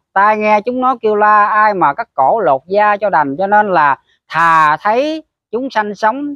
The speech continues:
chứ không nỡ thấy chúng sanh chết. Và tai nghe những cái con thú kêu la là không nỡ giết. Thì như vậy là nghe lời thầy dạy là ăn chay để chúng ta tỏ dạ từ bi,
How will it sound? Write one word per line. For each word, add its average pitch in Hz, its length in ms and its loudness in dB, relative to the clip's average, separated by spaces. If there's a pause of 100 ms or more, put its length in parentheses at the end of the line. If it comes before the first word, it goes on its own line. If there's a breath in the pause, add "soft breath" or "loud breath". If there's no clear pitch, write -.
chứ 240 180 0
không 208 440 -2
nỡ 135 420 2
thấy 240 160 -4
chúng 254 120 -8
sanh 208 200 -6
chết. 233 280 -2 (800)
Và 151 260 2
tai 240 460 0
nghe 240 300 -2
những 170 140 -2
cái 262 100 -4
con 233 420 -4
thú 277 400 0 (520)
kêu 240 280 4
la 233 300 2
là 180 220 0
không 226 360 -8
nỡ 151 140 -2
giết. 247 280 -8 (300)
Thì 151 140 -2
như 196 140 2
vậy 160 160 4
là 151 360 2
nghe 214 320 0
lời 151 300 2
thầy 151 340 -2
dạy 143 360 2
là 156 260 0
ăn 196 300 -4
chay 214 420 2
để 165 200 0
chúng 240 180 -12
ta 214 480 0
tỏ 151 280 -2
dạ 147 320 2
từ 143 180 -2
bi, 208 340 -6